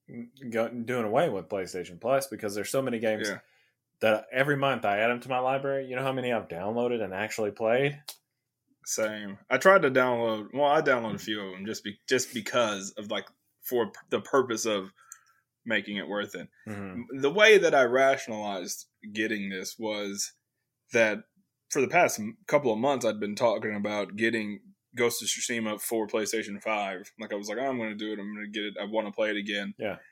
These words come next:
Speaker 2: And, um, 'cause I originally had just had it, rented it through GameFly. I never even owned the, the one on P S four. And that's, like, seventy bucks.
Speaker 1: Yeah.
Speaker 2: So it was like, "I'll just get this for fucking forty bucks and I get that game."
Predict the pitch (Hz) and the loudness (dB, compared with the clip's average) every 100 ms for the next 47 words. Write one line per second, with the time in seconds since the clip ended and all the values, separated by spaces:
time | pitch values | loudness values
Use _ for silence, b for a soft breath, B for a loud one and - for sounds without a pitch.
0 | B - 113 110 98 98 110 95 95 _ | B -6 -2 -2 -4 -4 -4 -6 -12 _
1 | - 127 123 117 139 127 117 110 101 113 | 0 6 6 8 4 4 -2 -4 -2 -4
2 | - 110 110 101 _ _ _ - 117 117 | -2 0 -2 -4 _ _ _ -6 -4 -2
3 | 113 92 98 98 117 107 98 95 101 98 | -4 -6 -6 -2 -2 -2 -6 -6 -6 -6
4 | 98 98 98 98 104 98 - _ _ 104 | -6 -6 -6 -8 -10 -12 -14 _ _ -14
5 | 101 95 101 101 98 - 104 - 117 110 | -12 -10 -10 -10 -10 -6 -6 -6 -6 -6
6 | - b b b b b _ _ _ _ | -6 b b b b b _ _ _ _
7 | 123 135 - 120 101 127 120 113 107 117 | 0 2 4 2 4 2 2 0 -2 2
8 | 120 95 - - - - 101 90 _ _ | 2 0 -2 -6 -6 -10 -10 -10 _ _
9 | _ _ _ _ - 110 107 104 107 101 | _ _ _ _ -8 -8 -8 -6 -4 -4
10 | - 160 135 147 147 - 131 - 135 123 | -6 -10 -10 -10 -10 -10 -8 -6 -6 -8
11 | - 156 113 110 104 104 98 113 117 110 | -6 -4 -2 -2 -4 -6 -4 -4 -2 -2
12 | 98 113 107 98 101 | -2 -4 -6 -8 -14